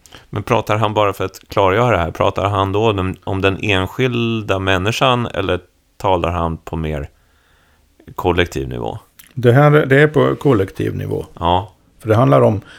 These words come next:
Speaker 2: det, om man läser Uppenbarelseboken så ska man uppmärksamma att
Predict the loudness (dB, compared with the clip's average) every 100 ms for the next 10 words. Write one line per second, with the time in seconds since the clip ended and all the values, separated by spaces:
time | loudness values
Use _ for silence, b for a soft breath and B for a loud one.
0 | B B B B 0 2 2 -10 -12 -18
1 | -20 -2 4 6 6 6 4 2 2 2
2 | 2 2 2 2 -2 0 2 4 4 2
3 | 2 0 0 -2 0 -2 -4 B B B
4 | B B B 0 2 2 -10